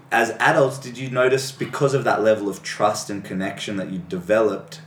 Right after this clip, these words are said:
as a family around the dinner table, did you notice that they would naturally just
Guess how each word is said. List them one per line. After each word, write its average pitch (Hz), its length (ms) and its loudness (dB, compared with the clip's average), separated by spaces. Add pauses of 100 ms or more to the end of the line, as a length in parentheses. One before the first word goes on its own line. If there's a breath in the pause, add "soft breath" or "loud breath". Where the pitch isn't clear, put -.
(480 loud breath)
as 101 160 -2
a 95 60 -4
family 104 460 0
around 104 320 2
the 107 60 -2
dinner 90 240 -4
table, 87 320 -6
did 110 160 -10
you 117 80 -10
notice 131 300 0
that 120 140 -6
they 117 120 2
would 113 200 -2
naturally 110 480 -2
just 110 340 -4